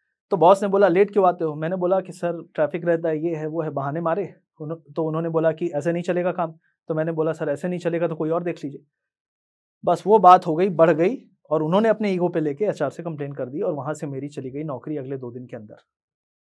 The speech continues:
मतलब, सब कुछ ठीक चल रहा है, इतना लंबा करियर, और अचानक से जॉबलेस। और उस टाइम पे मेरी जो सैलरी थी, वो करीब नाइंटी फ़ाइव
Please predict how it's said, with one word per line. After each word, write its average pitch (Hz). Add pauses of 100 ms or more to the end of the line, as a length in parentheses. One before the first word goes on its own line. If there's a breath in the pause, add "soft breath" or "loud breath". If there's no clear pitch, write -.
(140)
मतलब, 226
सब 208
कुछ 285
ठीक 226
चल 170
रहा 135
है, 170 (240)
इतना 226
लंबा 190
करियर, 135 (500)
और 185
अचानक 170
से 170
जॉबलेस। 120
और 202
उस 285
टाइम 220
पे 240
मेरी 220
जो 247
सैलरी 220
थी, 208
वो 233
करीब 220
नाइंटी 180
फ़ाइव 165